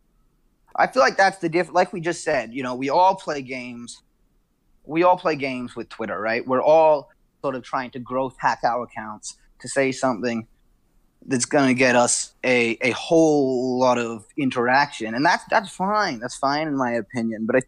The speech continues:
think this sort of pretentiousness, this self-importance of "we're changing the world by doing a fake German accent and getting drunk with people I know from Twitter at conferences," I just think it's ridiculous.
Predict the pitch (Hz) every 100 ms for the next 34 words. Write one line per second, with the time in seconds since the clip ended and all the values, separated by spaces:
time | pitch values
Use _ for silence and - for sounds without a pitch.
0 | - 202 196 _ _ _ _ _ _ -
1 | 156 - 160 143 127 - 123 - 180 185
2 | 180 165 165 165 156 - - _ _ _
3 | _ _ _ 131 131 - - - - 175
4 | 180 190 151 131 151 156 160 147 127 117
5 | 202 247 190 - 185 202 185 202 196 196
6 | 240 208 147 127 _ 143 143 139 135 127
7 | _ _ _ _ _ _ _ 175 196 214
8 | 196 - 185 175 151 190 196 190 196 208
9 | - 160 147 - 123 117 117 151 165 185
10 | 139 127 170 185 147 139 - 175 175 165
11 | 156 165 160 147 - 160 147 127 - 175
12 | 190 160 143 - - - - - 220 269
13 | 262 254 214 208 208 240 254 214 120 -